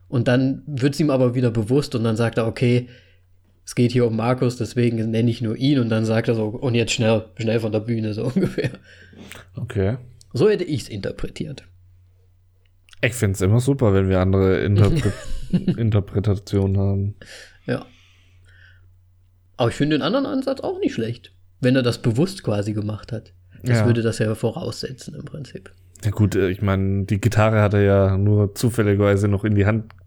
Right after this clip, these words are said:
Speaker 2: bekommen.
Speaker 1: Ja. Nee,
Speaker 2: Von
Speaker 1: die
Speaker 2: dem
Speaker 1: hatte sich
Speaker 2: anderen.
Speaker 1: doch von dem einen Jungen da
Speaker 2: Ja, ja,
Speaker 1: gestohlen.
Speaker 2: ja,
Speaker 1: <laughs>
Speaker 2: aber es war jetzt nicht von ihm geplant, so, "Hey, der will singen, ich stell mich jetzt mit der Gitarre neben",
Speaker 1: Ja, ja, klar,
Speaker 2: neben
Speaker 1: es, ja.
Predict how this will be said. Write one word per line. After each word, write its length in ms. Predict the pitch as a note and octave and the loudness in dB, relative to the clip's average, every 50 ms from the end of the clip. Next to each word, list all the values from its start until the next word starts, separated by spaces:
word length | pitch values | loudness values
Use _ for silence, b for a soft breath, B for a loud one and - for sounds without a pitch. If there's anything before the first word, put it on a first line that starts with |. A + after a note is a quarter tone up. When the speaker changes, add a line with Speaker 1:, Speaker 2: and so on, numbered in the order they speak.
| - - - | -14 -6 -4
Speaker 2:
bekommen. 460 | A#2+ A2+ - A#2+ A2+ G#2+ A2+ A2 A2+ | -4 0 2 2 2 2 0 -2 -2
Speaker 1:
Ja. 140 | - C3 B2+ B B B B B B B B | -2 -2 -2 B B B B B B B B
Nee, 180 | B G#2 G#2+ A#2+ | B 0 2 2
Speaker 2:
Von 80 | B2 A2 | 4 4
Speaker 1:
die 60 | - | 4
Speaker 2:
dem 80 | A2+ A#2 | 4 4
Speaker 1:
hatte 160 | A#2+ A2+ A2+ | 4 4 4
sich 140 | A#2 A2+ A2 | 4 4 4
Speaker 2:
anderen. 60 | G#2 | 4
Speaker 1:
doch 100 | B2 B2 | 4 2
von 160 | - - B2+ B2 | 2 2 2 2
dem 160 | B2 B2+ - | 2 0 0
einen 240 | C3 B2+ A#2+ B2 A#2+ | 2 2 2 2 2
Jungen 400 | A2 B2 D#3+ A#3+ B3+ A3+ F#3 C#3 | 2 2 2 4 4 2 2 2
da 200 | - G2+ G#2 G#2+ | 4 4 6 6
Speaker 2:
Ja, 60 | G#2+ | 6
ja, 260 | G#2+ G#2+ G#2+ A2 A2 | 8 8 8 6 6
Speaker 1:
gestohlen. 200 | - - G#2+ G2+ | 4 4 4 6
Speaker 2:
ja, 320 | - G#2 A2+ C3 C3+ B2+ | 6 6 6 6 6 6
Speaker 1:
<laughs> 20 | - | 4
Speaker 2:
aber 540 | A2+ A#2 G#2 G#2 G2+ G2+ G2 G2+ G#2+ - - | 4 4 4 4 2 2 0 0 -2 -2 -4
es 160 | A2 G#2 - | -2 0 2
war 160 | A2+ A2 A2 | 4 4 6
jetzt 220 | A2 A2 A2 - | 4 4 2 2
nicht 180 | A#2 A2 G#2+ - | 0 0 0 0
von 160 | - B2 A#2 | -2 0 0
ihm 160 | G#2 A#2 A#2 | 2 2 2
geplant, 420 | G#2+ A#2 G2 - A#2 A2 A2 A2 G#2+ | 2 2 2 2 2 2 2 2 4
so, 140 | A#2 G#2+ A2 | 4 6 6
"Hey, 480 | A2+ B2+ C#3 C3+ C3 C3 B2+ A#2 A2 - B B B B B B B B B | 6 6 6 6 6 4 4 2 0 -4 B B B B B B B B B
der 100 | A2+ A2+ | 4 4
will 140 | A#2 B2 A2+ | 4 4 4
singen, 380 | G#2+ B2 D3+ E3 E3 D#3+ C#3+ | 4 2 2 2 2 0 0
ich 100 | C3+ B2+ | -2 0
stell 200 | - - C3 B2+ | 2 2 4 4
mich 140 | B2 A#2+ B2 | 4 4 4
jetzt 200 | C3 B2+ B2+ C3 | 2 0 2 2
mit 100 | C3 A#2+ | 2 2
der 80 | B2 B2 | 2 2
Gitarre 380 | A2+ A#2 - C3+ C3 B2+ C3 C3 | 0 0 2 2 2 2 2 2
neben", 460 | B2 B2 B2+ C3 C3 B2+ A#2+ A2+ B2+ | 2 2 4 4 4 2 2 4 4
Speaker 1:
Ja, 80 | C3 C3 | 4 4
ja, 200 | C3+ C#3 C#3 A#2+ | 6 6 4 4
klar, 300 | A2+ A2+ - G#2+ A#2 A2 | 4 4 4 4 4 4
Speaker 2:
neben 40 | G#2+ G#2 | 2 0
Speaker 1:
es, 160 | G#2 G#2+ - | 0 -2 -4
ja. 240 | - A2+ A2 G#2+ - | -4 -4 -4 -4 -4